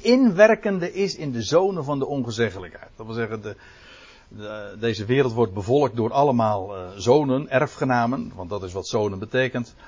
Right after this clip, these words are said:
die zich niet laten gezeggen door wat God te melden heeft. Wel, en in hen werkt een, een, een geest die, die om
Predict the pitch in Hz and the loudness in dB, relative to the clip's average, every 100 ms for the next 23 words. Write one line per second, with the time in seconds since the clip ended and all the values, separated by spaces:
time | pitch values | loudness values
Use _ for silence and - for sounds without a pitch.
0 | - 110 107 107 - - - 113 101 151 | -20 -12 -10 -10 -16 -10 -4 -2 -2 -2
1 | 143 135 131 113 - 90 110 113 110 107 | 0 2 2 -2 -10 -4 -2 -2 -4 -6
2 | 101 101 98 90 90 - 160 117 - - | -4 -4 -4 -6 -8 -4 -4 -4 -10 -10
3 | 107 92 87 85 90 - - - _ _ | -8 -8 -10 -12 -12 -14 -20 -20 _ _
4 | _ _ - 123 104 - - - 143 123 | _ _ -4 -4 -4 -10 -8 -2 0 -2
5 | - 202 254 214 151 190 240 175 120 165 | 0 4 4 4 4 4 4 4 6 6
6 | 208 - - 151 127 113 113 120 104 101 | 6 -2 0 2 4 0 -4 -10 -10 -12
7 | 113 - - 131 107 - - 139 165 240 | -18 -20 -10 -6 -6 -8 -2 0 0 0
8 | - - - - - - 120 123 131 - | -2 -4 -8 -16 -16 -6 -2 -2 -4 -10
9 | - 113 117 120 156 | -20 -12 -10 -2 -2